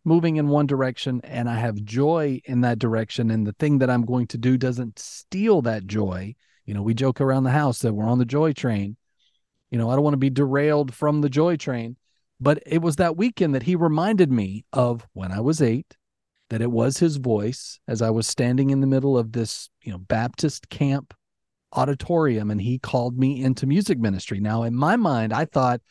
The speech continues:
I was gonna be directing hymns in front of Baptists for the rest of my life. At eight, that didn't sound appetizing to me. But what I've loved now seeing hindsight, and this is what's awesome about God,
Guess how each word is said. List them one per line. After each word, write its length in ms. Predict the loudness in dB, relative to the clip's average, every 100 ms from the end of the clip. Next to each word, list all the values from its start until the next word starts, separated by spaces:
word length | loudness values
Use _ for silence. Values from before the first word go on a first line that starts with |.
| _ -8
I 80 | -4
was 120 | 0
gonna 200 | 2 2
be 340 | 2 2 2
directing 640 | 2 4 4 2 0 0
hymns 640 | 2 2 2 2 -2 -4 -12 _ _ _
in 120 | -4 0
front 240 | 2 0
of 120 | 0 _ _ _ _ -2
Baptists 400 | 0 0 0 -2
for 140 | 0
the 80 | 2
rest 260 | 2 0 0
of 60 |
my 140 | 2 2
life. 260 | 2 0 _ _ _ _ _ _ _ _ _ _ _ -6
At 100 | -4 2
eight, 240 | 2 2
that 140 | 0 2
didn't 180 | 2
sound 240 | 2 2 2
appetizing 640 | 2 2 2 2 2 -2
to 100 | -4
me. 240 | -10 -10 _ _ _ _ -6
But 60 | -2
what 200 | 2 2
I've 220 | 2 -2
loved 520 | 0 2 2 2 0
now 260 | -2 0 0
seeing 520 | -2 -2 0 2 2
hindsight, 640 | 0 0 2 2 2 0
and 140 | 2 0
this 160 | 0
is 100 | -2
what's 160 | -2 -2
awesome 300 | -2 -2 0
about 300 | 0 0 0
God, 380 | 0 2 0